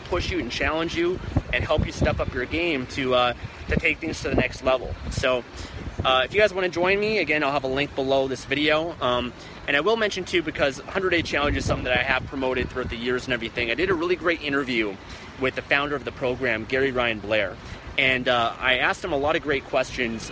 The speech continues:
about goal setting and, and why people struggle with their goals and why they're not consistent and what stops them and procrastination and everything. And he's known as the goals guy because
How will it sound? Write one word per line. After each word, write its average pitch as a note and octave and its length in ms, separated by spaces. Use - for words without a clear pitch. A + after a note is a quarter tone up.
about A#2+ 440
goal C#3 200
setting C3 480
and, G2+ 220
and G#2 320
why B2+ 200
people C3 520
struggle E3 440
with D#3 120
their D#3 120
goals C3 460
and A#2+ 160
why B2 180
they're B2 100
not A#2+ 220
consistent C3 720
and G2+ 160
what B2 120
stops C3 380
them B2 180
and G#2 80
procrastination B2 840
and B2 80
everything. B2 480
And G2+ 100
he's A3 160
known G#3+ 200
as D3 100
the D3 80
goals C3+ 340
guy A2 300
because A#2+ 520